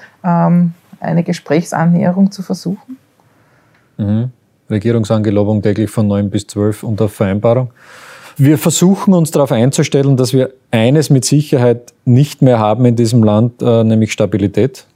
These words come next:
Speaker 2: Also die Zeiten, wo Sozialpartnerschaft, äh, gut funktioniert hat, weil es ein gewisses Maß an Stabilität zwischen diesen drei gesellschaftlich relevanten Gruppierungen, Arbeitgeber, Arbeitnehmer und Regierung gab, die sind definitiv vorbei.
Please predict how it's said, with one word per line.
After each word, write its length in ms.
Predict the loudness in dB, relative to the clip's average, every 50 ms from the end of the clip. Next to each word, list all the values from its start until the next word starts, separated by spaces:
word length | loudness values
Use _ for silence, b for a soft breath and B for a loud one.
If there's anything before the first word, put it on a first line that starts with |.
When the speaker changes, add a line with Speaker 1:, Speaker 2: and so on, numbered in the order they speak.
| _ _ _ _ _
Speaker 2:
Also 180 | -4 -2 -2 -2
die 240 | -2 -2 -4 -4 -2
Zeiten, 500 | -2 0 0 0 0 0 0 0 2 2
wo 120 | 2 0
Sozialpartnerschaft, 1120 | 0 -2 -4 -2 0 0 0 0 0 -2 -2 -2 -2 -2 0 0 -2 -2 -2 -6 -10 _ 0
äh, 240 | 0 2 2 0 -2
gut 280 | -2 -2 -2 -2 0
funktioniert 680 | 0 -2 -2 -2 -2 -2 -2 0 2 2 0 0 0
hat, 200 | -2 -2 -2 0
weil 220 | 0 0 2 2 2
es 140 | 0 0 0
ein 160 | -2 0 0
gewisses 440 | 0 0 0 0 0 0 -2 0 0
Maß 300 | 0 0 0 0 0 0
an 80 | -2
Stabilität 800 | -2 -2 -2 -4 -2 -2 -2 -2 -2 0 0 0 0 0 -2 -2
zwischen 320 | -2 -2 0 0 -2 -2
diesen 320 | -2 -2 0 0 -2 -2 0
drei 400 | -2 -2 0 2 2 2 0 0
gesellschaftlich 800 | -2 -4 -2 -2 -2 -2 -2 -2 -4 -4 -2 -2 -2 -2 0 0
relevanten 640 | 0 2 0 0 0 0 0 -2 -2 0 -2 -2
Gruppierungen, 680 | 0 0 -2 -2 0 0 0 2 2 2 2 2 2 2
Arbeitgeber, 640 | 2 0 0 0 0 -2 0 -2 0 0 0 0
Arbeitnehmer 480 | 0 0 0 0 0 0 0 2 2 2
und 140 | 0 0 0 -2
Regierung 400 | -2 0 0 0 0 0 -2 b b b b b b b b b _ _
gab, 340 | -2 0 0 0 -2 -4 -2
die 120 | 0 0 0
sind 540 | 0 -2 -6 -6 -2 0 2 2 2 0 -2 _ _ _ _ _ _ -2
definitiv 540 | -2 -2 0 -2 -2 0 0 0 -2 -2
vorbei. 500 | -2 -4 -4 -2 -2 0 0 0 0 -2